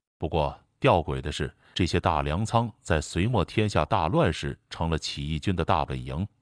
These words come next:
李密正是靠着兴洛仓发展起了出名的瓦岗寨。各路诸侯开仓放粮，周济百姓，发展势力，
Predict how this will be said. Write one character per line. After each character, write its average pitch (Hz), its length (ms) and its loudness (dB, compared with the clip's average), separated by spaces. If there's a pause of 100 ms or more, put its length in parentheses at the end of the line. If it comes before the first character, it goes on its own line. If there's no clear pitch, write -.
李 78 180 0
密 82 140 2
正 85 240 2
是 80 100 -2
靠 82 260 2
着 73 120 -2
兴 117 320 -2
洛 87 160 2
仓 101 240 0
发 107 260 2
展 85 240 0
起 - 160 -6
了 69 120 -2
出 - 280 -2
名 87 200 0
的 101 100 2
瓦 67 260 0
岗 62 220 -4
寨。 - 160 -8 (200)
各 98 180 4
路 95 180 4
诸 117 200 2
侯 98 200 4
开 113 240 0
仓 117 200 0
放 95 280 2
粮， 82 200 0
周 127 200 -2
济 98 160 -2
百 62 200 -4
姓， 90 200 -6 (220)
发 82 220 4
展 69 200 -4
势 82 220 -2
力， 71 180 -6